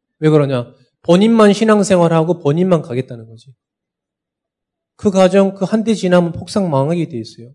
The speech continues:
왜요? 이스라엘 백성이 하나님의 백성인데 망한 거예요. 왜 그럴까요?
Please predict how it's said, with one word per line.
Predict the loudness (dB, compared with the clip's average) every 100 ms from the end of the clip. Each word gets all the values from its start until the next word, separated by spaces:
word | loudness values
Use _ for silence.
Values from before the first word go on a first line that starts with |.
| -8
왜요? | -2 -2 -4 -14 _ _ _ _
이스라엘 | -8 2 4 6
백성이 | 4 -2 -4 -2
하나님의 | 0 0 0 0 0
백성인데 | -2 -2 0 0 -2
망한 | -4 -4 -4 -4
거예요. | -4 -6 -12 _ -4
왜 | 4
그럴까요? | 6 6 4 -2 -4 -8